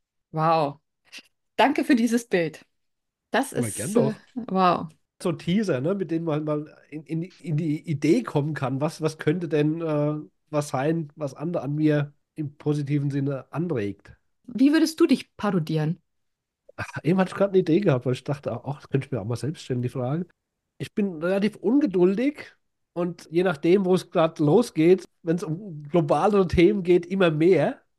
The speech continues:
Speaker 2: Und das kriege ich natürlich auch als Feedback. Und, äh,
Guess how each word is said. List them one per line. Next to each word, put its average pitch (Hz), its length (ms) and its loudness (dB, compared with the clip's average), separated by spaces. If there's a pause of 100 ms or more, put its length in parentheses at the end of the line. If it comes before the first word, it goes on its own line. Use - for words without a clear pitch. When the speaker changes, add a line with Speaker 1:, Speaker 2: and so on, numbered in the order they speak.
(580)
Speaker 2:
Und 170 180 2
das 156 120 4
kriege 185 160 6
ich - 80 0
natürlich 180 300 6
auch 151 140 4
als 156 160 2
Feedback. 107 540 0 (760)
Und, 151 320 0
äh, 156 80 -2